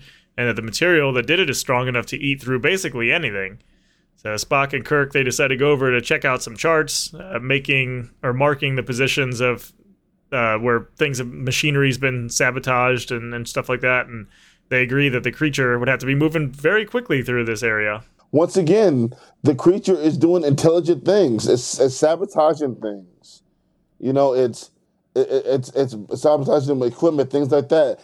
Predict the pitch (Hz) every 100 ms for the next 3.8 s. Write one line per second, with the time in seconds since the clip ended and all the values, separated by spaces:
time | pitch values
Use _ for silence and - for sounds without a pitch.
0 | _ - 135 185 185 165 139 170 - 147
1 | 135 156 156 - 156 175 - - - _
2 | _ _ _ 131 127 156 156 311 156 -
3 | 160 151 147 143 - 147 151